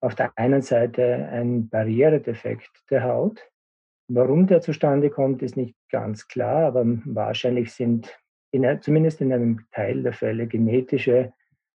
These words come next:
also erbliche Gründe, ähm, dahinter. Der zweite Faktor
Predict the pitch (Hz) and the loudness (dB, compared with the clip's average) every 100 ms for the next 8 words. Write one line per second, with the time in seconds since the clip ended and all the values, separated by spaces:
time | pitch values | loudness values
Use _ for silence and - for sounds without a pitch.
0 | _ _ _ - 110 95 104 123 143 127 | _ _ _ -12 -10 -4 -2 0 0 -2
1 | 135 131 135 147 147 185 - _ _ 139 | -2 0 2 2 2 -2 -12 _ _ 2
2 | 135 143 143 - 139 143 143 156 160 196 | 2 0 -4 -4 -2 -2 0 0 0 -2
3 | _ _ _ _ _ _ _ - 127 - | _ _ _ _ _ _ _ -4 -2 2
4 | 120 160 170 - 143 139 - 135 131 127 | 2 2 2 2 0 0 2 4 4 0